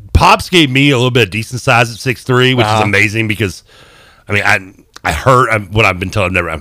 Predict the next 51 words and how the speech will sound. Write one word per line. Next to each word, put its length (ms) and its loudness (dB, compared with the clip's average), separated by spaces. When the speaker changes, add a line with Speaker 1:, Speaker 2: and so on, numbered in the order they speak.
Speaker 1:
met 300 -2
my 80 0
dad, 240 2
but 80 -4
he 100 -6
was, 140 -8
like, 120 -10
on 140 0
the 80 -2
taller 280 2
side. 400 2
Speaker 2:
Uh-huh. 260 -2
Speaker 1:
And 260 0
my 120 2
mom 280 2
is 140 -10
tiny. 420 -8
Like, 160 -6
my 140 0
mom 320 0
is, 160 -10
like, 180 -6
welcoming, 720 0
you 220 -6
know, 100 -2
Judy 220 -4
Garland 340 0
to 80 -8
Oz 300 2
small. 500 -6
<laughs> 60 -20
And, 180 4
like, 500 0
<laughs> 0 -
and 260 2
it's, 520 -6
and 100 0
so 200 4
it's 120 -2
a 60 2
matter, 340 0
I, 180 4
I 140 0
got 160 2
met 220 2
in 40 -14
the 60 0
middle 240 0
of 80 -4
six 320 -6
three, 500 0